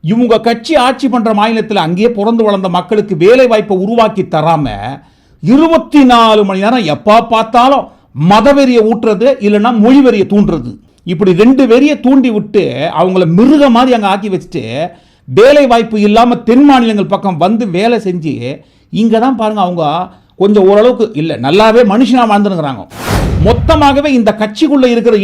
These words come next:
A to Z, அது யாரா இருக்கட்டும்ங்க, பேர்லாம் நாங்க சொல்லல, யாரா இருக்கட்டும், இந்த வேமா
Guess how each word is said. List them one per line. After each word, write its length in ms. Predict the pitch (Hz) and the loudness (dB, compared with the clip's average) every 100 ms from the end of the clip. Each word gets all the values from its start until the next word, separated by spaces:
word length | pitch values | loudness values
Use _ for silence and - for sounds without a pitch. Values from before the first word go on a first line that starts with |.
| 233 | 2
A 40 | 277 | 2
to 60 | 269 240 208 | -2 -2 -2
Z, 200 | 233 208 - | -4 -6 -4
அது 100 | 151 143 151 | -4 -2 0
யாரா 240 | 208 214 196 | 2 2 0
இருக்கட்டும்ங்க, 360 | 185 170 147 135 | -2 -4 -8 -4
பேர்லாம் 340 | 170 175 175 165 | -2 0 -2 -4
நாங்க 120 | 139 | -6
சொல்லல, 200 | 147 139 175 - _ _ 98 147 | -8 -8 -8 -12 _ _ -4 0
யாரா 320 | 190 254 262 226 | 2 2 2 2
இருக்கட்டும், 460 | 214 208 151 127 156 - _ - | 0 -2 -4 -6 -8 -12 _ -6
இந்த 120 | 175 175 135 | 0 0 2
வேமா 380 | 240 311 285 | 2 4 2